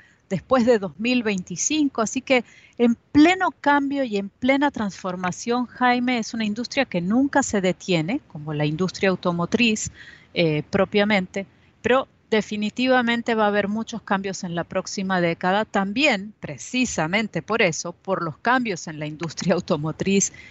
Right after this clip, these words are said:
y por todo el tema del combustible fósil, los vehículos eléctricos y una categoría como es la Fórmula uno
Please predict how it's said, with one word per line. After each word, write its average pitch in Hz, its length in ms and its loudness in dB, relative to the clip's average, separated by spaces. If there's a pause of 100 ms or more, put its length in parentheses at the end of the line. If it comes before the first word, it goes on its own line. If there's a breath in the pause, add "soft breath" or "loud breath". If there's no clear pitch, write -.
(140 loud breath)
y 175 80 -4
por 160 200 -8
todo 180 220 -2
el 175 100 0
tema 185 300 0
del 151 160 0
combustible 143 640 -12
fósil, 233 680 2
los 165 160 -2
vehículos 156 600 -6
eléctricos 208 720 0
y 214 40 -4
una 269 140 2
categoría 190 640 -2 (240)
como 170 200 -8
es 175 80 -2
la 190 100 0
Fórmula 202 420 0
uno 202 280 -2